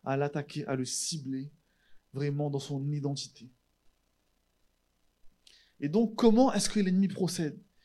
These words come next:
Il va commencer par semer un mensonge. Ce mensonge va venir affecter tes émotions.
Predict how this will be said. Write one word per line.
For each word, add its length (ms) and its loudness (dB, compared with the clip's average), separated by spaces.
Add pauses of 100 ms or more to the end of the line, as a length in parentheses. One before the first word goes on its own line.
(180)
Il 100 -2
va 80 2
commencer 640 0
par 300 -2
semer 460 0
un 100 -2
mensonge. 720 -10 (720)
Ce 120 -6
mensonge 840 0
va 60 4
venir 420 -2
affecter 480 -6
tes 300 -6
émotions. 400 -6